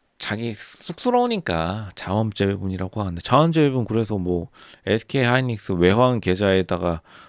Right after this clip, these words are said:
저기 파업하는 사람들 뭐 연말 상여금 쑤셔주면은 그게 뭐, 그게 뭐 자원 재배분이겠죠.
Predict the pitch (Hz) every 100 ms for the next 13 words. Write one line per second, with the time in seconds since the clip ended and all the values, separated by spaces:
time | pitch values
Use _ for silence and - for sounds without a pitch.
0 | _ 101 95 92 - 175 175 - 147 123
1 | 113 110 98 92 90 80 - - - -
2 | 85 80 80 85 92 127 127 - 175 160
3 | 123 101 87 - - 160 165 143 127 113
4 | 95 110 110 87 85 82 - - _ _
5 | _ - _ _ _ - 127 107 104 120
6 | 127 - 107 117 110 107 101 98 95 92
7 | 107 139 - 101 131